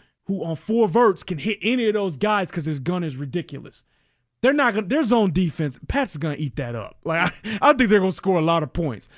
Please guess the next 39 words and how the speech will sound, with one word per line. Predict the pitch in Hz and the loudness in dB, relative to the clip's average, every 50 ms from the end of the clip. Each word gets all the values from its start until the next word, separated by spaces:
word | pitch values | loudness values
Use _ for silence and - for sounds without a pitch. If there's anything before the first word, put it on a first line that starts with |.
| - - _ | -20 -2 _
I | - 285 | 2 2
think | 262 330 330 247 | 2 2 0 0
it's | 240 180 | 0 0
gonna | 208 208 196 170 | 0 0 0 0
be | 156 180 165 | 0 0 -2
a | 147 | -2
shootout, | - - - 202 180 151 143 131 127 135 - | -2 -4 -2 -2 0 0 0 -2 -4 -6 -6
and | - 160 | -4 -4
I | 160 165 165 | -2 -2 -2
think | 156 208 196 | -2 -2 -2
it's | 190 | 0
gonna | 180 175 165 | -2 -2 -2
be | 165 170 | -2 -2
the | 160 | -2
last | 151 156 165 170 170 156 - | -2 -2 -2 -4 -4 -6 -8
team | - 185 170 151 147 | -8 -8 -6 -6 -6
to | 135 | -8
score | - - - 165 160 151 | -10 -12 -8 -8 -6 -6
is | 143 120 | -6 -8
gonna | 123 139 135 135 135 | -8 -8 -8 -6 -6
end | - 160 147 139 | -6 -6 -6 -6
up | 139 131 | -6 -8
winning | 127 143 143 143 135 135 | -8 -8 -8 -8 -8 -8
the | 135 | -8
game. | 120 131 151 147 131 104 87 - _ _ _ _ _ _ _ _ - | -6 -6 -6 -6 -6 -8 -10 -14 _ _ _ _ _ _ _ _ -4
Um, | 156 160 160 156 147 120 123 127 120 - _ _ _ _ _ _ _ _ _ - - - _ - | -2 0 0 0 -2 -4 -6 -8 -12 -16 _ _ _ _ _ _ _ _ _ -20 -20 -10 _ -2
at | 190 165 | 0 0
the | 226 254 | 2 0
end | 277 247 | 2 0
of | 220 | 0
the | 185 | 0
day, | 156 156 196 190 180 | 0 0 2 2 2
though, | 165 156 131 | 0 0 0
it's | 175 160 - | -2 -4 -4
terrifying | - - 190 185 175 - - 165 160 156 151 | -4 -2 -2 -2 -2 -2 -4 -4 -2 -2 -4
because | 139 131 - 165 143 | -4 -6 -6 -6 -6
of | 147 127 | -6 -8
the | 117 - | -8 -6
history. | 170 180 180 - - - 165 160 156 151 147 143 | -6 -6 -6 -6 -6 -6 -4 -2 -2 -2 -4 -6